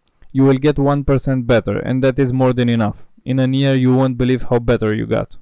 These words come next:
The idea of one percent better I took from Jordan Peterson and James Clear. Maybe I'll talk about them in a future video. Another tip would be to simplify your work. Have an idea of how you're going to execute the painting and the order of the layers that you are going to paint.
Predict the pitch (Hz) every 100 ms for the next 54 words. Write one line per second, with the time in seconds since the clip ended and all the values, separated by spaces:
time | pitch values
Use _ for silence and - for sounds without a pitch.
0 | _ - 131 127 127 135 143 131 139 139
1 | 135 135 135 131 123 127 139 131 127 -
2 | 139 - - - 135 127 127 131 127 127
3 | 127 131 127 117 127 120 107 120 123 120
4 | - - 107 - - - _ _ _ 135
5 | 139 139 131 127 131 127 117 113 113 113
6 | 107 104 120 - 104 104 107 104 101 -
7 | _ _ - - 131 139 143 139 - 139
8 | 135 123 120 127 131 - 127 120 117 120
9 | 113 110 107 110 - - - - _ _
10 | _ _ - - 135 143 139 139 139 135
11 | - 135 135 135 131 135 135 135 131 131
12 | 127 131 123 - 131 127 131 123 - 123
13 | 127 131 131 127 123 117 120 120 123 123
14 | 117 117 123 117 110 117 117 113 - 107
15 | 104 -